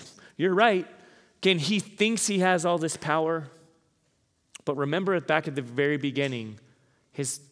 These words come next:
the source of his power is the people that he leads and what they declare, what they shout out. And immediately, God steps in.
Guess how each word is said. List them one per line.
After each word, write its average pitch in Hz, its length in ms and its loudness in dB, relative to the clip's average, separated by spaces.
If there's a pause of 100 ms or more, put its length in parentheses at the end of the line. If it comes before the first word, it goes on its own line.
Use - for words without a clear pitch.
the 139 100 -4
source 170 400 -4
of 160 80 -4
his 151 140 -2
power 139 400 0
is 127 160 -6
the 120 140 -6
people 147 420 -4
that 123 180 -4
he 123 160 -8
leads 110 680 -10 (720)
and 120 180 -6
what 131 300 -2
they 139 180 0
declare, 120 480 -6
what 107 240 -10
they 131 140 -2
shout 110 360 -6
out. 101 240 -10 (1500)
And 139 120 -4
immediately, 139 1000 -2 (1040)
God 135 220 2
steps 135 400 -4
in. 120 300 -6